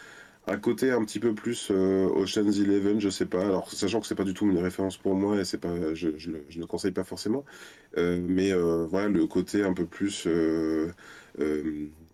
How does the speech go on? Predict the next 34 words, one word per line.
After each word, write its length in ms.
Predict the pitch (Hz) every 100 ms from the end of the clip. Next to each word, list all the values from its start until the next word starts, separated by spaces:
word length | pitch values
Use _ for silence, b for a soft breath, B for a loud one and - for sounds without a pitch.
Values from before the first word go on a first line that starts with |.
| -
truandisme 920 | - 107 101 98 98 107 110 - 85
comme 140 | 90 90
ça. 180 | 117
Là, 220 | 113 107 95
là, 160 | 113
il 60 | 127
y 40 |
a 80 | 101
un 60 | 90
côté 240 | 101 120
vraiment, 400 | 104 95 107 113
euh, 40 |
bling-bling 440 | 85 92 101 104 110
assumé 260 | 92 104
dès 100 | 101
le 60 | 92
départ. 300 | 87 123 156
Et 120 | - 85
du 120 | 90
coup, 260 | - 185 -
je 120 | 87
me 60 |
suis 160 | 82 95
arrêté, 280 | 87 87 151
je 60 |
me 40 | 123
suis 160 | -
dit, « 80 | 98
Mais 200 | 127 82 -
c'est 180 | -
qui 180 | 90 -
ça, 140 | - 87
euh, 580 | 76 - 80 80 73 69
enfin, 220 | -